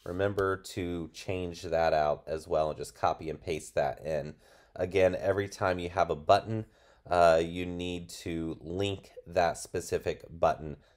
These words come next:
There's not a global way to do this. Um, so, all right, uh, and then this is, again, where it's really nice to have the same button, same text, same link throughout the page. So, okay, step two, uh,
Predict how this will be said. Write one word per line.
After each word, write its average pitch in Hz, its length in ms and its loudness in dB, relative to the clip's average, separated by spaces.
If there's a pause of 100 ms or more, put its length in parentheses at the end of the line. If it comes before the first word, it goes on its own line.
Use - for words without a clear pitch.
There's 85 200 -4
not 87 200 4
a 80 60 2
global 85 440 4
way 78 160 2
to 76 100 -6
do 73 220 -6
this. - 360 -12 (420)
Um, 78 480 0 (140)
so, 80 320 2 (480)
all 117 100 8
right, 147 300 8
uh, 107 240 8
and 113 160 4
then 107 100 4
this 107 160 -8
is, 110 160 0
again, 101 400 4
where 92 140 4
it's 87 160 -6
really 95 240 2
nice 87 260 0
to 98 80 -6
have 90 220 2
the 85 80 -2
same 117 360 2
button, 95 340 4
same 107 380 0
text, - 520 0
same 90 400 -2
link 90 440 -4
throughout 78 520 0
the - 80 -4
page. 71 520 -4 (540)
So, 120 380 2 (220)
okay, 123 360 6
step - 400 2
two, 110 420 2 (300)
uh, 101 500 8